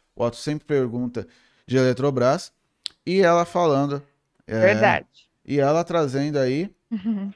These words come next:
Speaker 1: falando ali do sindicato de bancos, tá? Não é o sindicato do Paulo Guedes como Nichinha,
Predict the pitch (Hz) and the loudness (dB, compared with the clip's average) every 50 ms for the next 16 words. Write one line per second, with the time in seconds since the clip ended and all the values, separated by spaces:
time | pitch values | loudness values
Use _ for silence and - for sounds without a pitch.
0 | _ _ _ _ _ _ _ _ _ _ _ _ _ - 135 139 135 135 139 143 | _ _ _ _ _ _ _ _ _ _ _ _ _ -4 0 2 2 2 2 2
1 | 147 139 131 139 143 135 143 147 147 135 127 - - 147 147 139 139 - 139 139 | 0 0 0 0 -2 -2 -2 -2 -2 -4 -4 -6 -8 -6 -6 -6 -6 -4 -4 -4
2 | - 147 135 151 135 135 135 131 127 - - - - - 113 107 113 - _ _ | -4 -6 -8 -8 -2 0 0 0 0 -2 -6 -14 -8 -6 -4 -6 -6 -6 _ _
3 | _ _ _ _ _ _ - 131 160 170 185 185 180 - 175 175 156 160 - - | _ _ _ _ _ _ -4 -2 0 2 2 0 0 0 -4 -4 -4 -4 -2 0
4 | 151 151 156 160 151 139 - 156 151 156 151 135 143 139 139 123 - - 135 139 | 0 0 0 -2 -6 -2 2 2 4 4 4 4 4 2 2 0 -2 -4 -4 -2
5 | 143 143 139 - - 120 117 104 98 104 | -2 -4 -6 -6 -4 -4 -4 -4 -6 -10